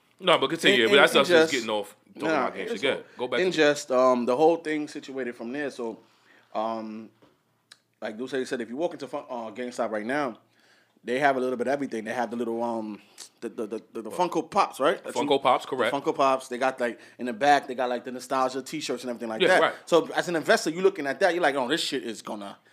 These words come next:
Speaker 1: Right.
Speaker 2: this shit is, is
Speaker 1: But
Speaker 2: not
Speaker 1: that's what's
Speaker 2: gonna"
Speaker 1: selling now, the nostalgic
Speaker 2: Right,
Speaker 1: val-, you
Speaker 2: but
Speaker 1: know what I'm
Speaker 2: then
Speaker 1: saying?
Speaker 2: what you gotta understand is that you tapping into a niche market,
Speaker 1: Mm.
Speaker 2: and you're a publicly traded company, so you gotta then your, your, your, uh,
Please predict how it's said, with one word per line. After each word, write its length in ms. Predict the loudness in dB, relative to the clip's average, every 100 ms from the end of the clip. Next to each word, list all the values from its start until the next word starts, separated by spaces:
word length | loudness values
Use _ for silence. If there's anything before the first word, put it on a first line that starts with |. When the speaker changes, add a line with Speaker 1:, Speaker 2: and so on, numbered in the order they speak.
| _ -4
Speaker 1:
Right. 200 | -2 -2 -4 -6
Speaker 2:
this 180 | -4 -4
shit 160 | -4
is, 180 | -8 -14 -12
is 180 | -10 -8
Speaker 1:
But 80 | 0
Speaker 2:
not 140 | 6
Speaker 1:
that's 180 | 6 4
what's 100 | 2
Speaker 2:
gonna" 100 | 4
Speaker 1:
selling 100 | 4
now, 100 | 2
the 100 | 0 -2
nostalgic 600 | 0 2 2 0 -4 -8 _ _ _ _
Speaker 2:
Right, 220 | 2 6
Speaker 1:
val-, 180 | 6 6
you 40 | 6
Speaker 2:
but 60 |
Speaker 1:
know 0 |
what 40 | 6
I'm 40 |
Speaker 2:
then 120 | 6 4
Speaker 1:
saying? 160 | 0 -6
Speaker 2:
what 100 | 2
you 40 |
gotta 120 | 6 6
understand 300 | 6 4 2
is 60 |
that 180 | -4 -6
you 140 | -8 2
tapping 280 | 4 4 0
into 240 | -2 0
a 40 | 2
niche 360 | 0 0 -4 0
market, 380 | 4 4 2 -12 _ _ _
Speaker 1:
Mm. 120 | -12 -4
Speaker 2:
and 120 | 2
you're 200 | 4 6
a 40 | 6
publicly 340 | 4 2 0
traded 260 | -2 -4 0
company, 240 | -2 -2
so 80 | -6
you 60 | -2
gotta 240 | 0 0
then 420 | -2 -2 -2 -4 -10 _ _ _ _ _ _ _ _
your, 140 | -4 -2
your, 140 | -2
your, 320 | 0 2 2
uh, 460 | 2 2 4 2